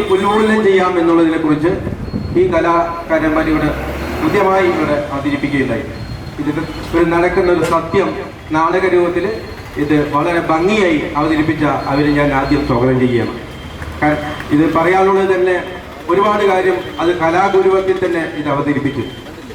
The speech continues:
ഇവിടെ തൊഴിലാളികളാണെങ്കിലും കർഷകരാണെങ്കിലും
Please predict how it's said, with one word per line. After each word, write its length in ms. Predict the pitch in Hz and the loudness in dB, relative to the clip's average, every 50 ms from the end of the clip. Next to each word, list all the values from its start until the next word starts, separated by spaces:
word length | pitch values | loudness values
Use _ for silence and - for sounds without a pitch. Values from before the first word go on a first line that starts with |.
| - - - - 143 | -16 -14 -4 0 2
ഇവിടെ 220 | 165 190 190 180 170 165 165 - 165 165 - - - - - - 156 - - 160 156 160 - - 156 - - - - - | 2 4 4 2 2 0 -2 -4 -6 -10 -12 -14 -18 -18 -16 -16 -16 -14 -14 -14 -14 -14 -12 -12 -12 -12 -12 -8 -2 2
തൊഴിലാളികളാണെങ്കിലും 1000 | 175 190 196 214 220 220 226 233 226 226 226 208 202 202 196 185 180 175 175 175 180 175 - - - - - - - - - | 2 2 4 2 2 0 0 0 0 0 0 2 2 2 2 2 2 2 0 -2 -4 -6 -10 -12 -14 -16 -18 -18 -10 -6 -2
കർഷകരാണെങ്കിലും 920 | 185 - - - 226 233 233 233 226 220 202 190 190 185 180 165 156 139 | -2 -2 -2 -2 0 0 2 2 2 2 2 2 2 2 2 2 0 -2